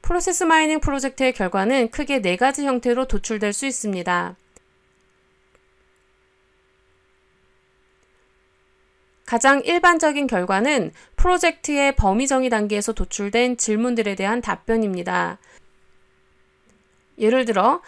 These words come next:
반품 프로세스 관리자인 여러분이 프로세스 마이닝 프로젝트를 수행한다고 할 때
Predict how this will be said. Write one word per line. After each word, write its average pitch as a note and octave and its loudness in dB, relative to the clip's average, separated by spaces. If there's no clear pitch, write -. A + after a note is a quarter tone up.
반품 A3+ 4
프로세스 D#4+ -2
관리자인 A#3 4
여러분이 G3 0
프로세스 F#4 2
마이닝 C#4 2
프로젝트를 B3 -2
수행한다고 B3 -2
할 F3+ -2
때 A3+ -2